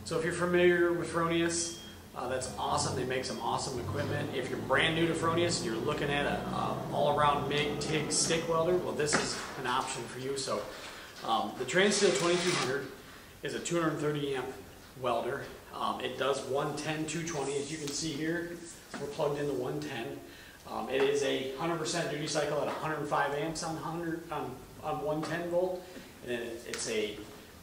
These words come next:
you can go two twenty on this unit too. So, and it's gonna range between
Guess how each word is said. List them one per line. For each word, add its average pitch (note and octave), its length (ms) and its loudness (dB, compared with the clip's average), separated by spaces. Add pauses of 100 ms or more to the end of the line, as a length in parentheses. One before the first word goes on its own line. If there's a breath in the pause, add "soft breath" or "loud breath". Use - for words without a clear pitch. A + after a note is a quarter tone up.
(260)
you C#3 80 -8
can C3 100 -8
go A#2+ 200 0
two - 200 -6
twenty C#3 380 -2
on G2 160 -6
this - 160 -6
unit G2+ 240 -8
too. B2 180 -6
So, G#2+ 320 -2
and A#2 80 -4
it's A#2 160 -2
gonna B2+ 160 -4
range B2 340 -2
between A#2 380 -4